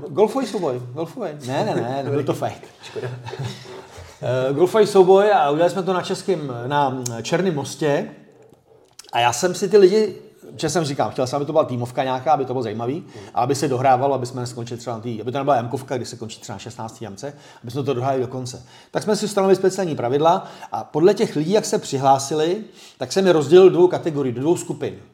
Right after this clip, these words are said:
Speaker 1: Dal jsem tomu pracovní červený, modrý.
Speaker 2: To má-
Speaker 1: A vždycky jsem vzal první handicap, nejlepší, druhý nejlepší. A tak jsem to rozřazoval.
Speaker 2: Aha.
Speaker 1: Jo?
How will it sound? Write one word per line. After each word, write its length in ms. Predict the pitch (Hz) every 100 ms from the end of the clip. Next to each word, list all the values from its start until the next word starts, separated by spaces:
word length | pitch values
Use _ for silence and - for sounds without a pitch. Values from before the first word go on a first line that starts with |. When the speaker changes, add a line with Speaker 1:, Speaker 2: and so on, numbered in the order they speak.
| _ 131
Speaker 1:
Dal 120 | 127
jsem 160 | 185 175
tomu 160 | 180
pracovní 560 | 160 135 170 165 165 165
červený, 420 | - 147 151 156
modrý. 340 | 139 127 127 98 - _ - -
Speaker 2:
To 60 | 127
má- 80 | 123
Speaker 1:
A 40 |
vždycky 220 | 156 196
jsem 160 | - 180
vzal 260 | 147 92 104
první 580 | 180 208 214 208 208 - - - -
handicap, 540 | 151 175 180 175 160 - - - -
nejlepší, 800 | 131 147 143 - 151 143 - - _ _ -
druhý 400 | 127 143 139 131
nejlepší. 440 | 120 120 117 113
A 40 | 110
tak 180 | 160 165
jsem 160 | 196
to 60 | 185
rozřazoval. 600 | 160 147 147 135 98 87 - _ _ _ _ _ _
Speaker 2:
Aha. 160 | 117 110 98
Speaker 1:
Jo? 280 | 127 143 165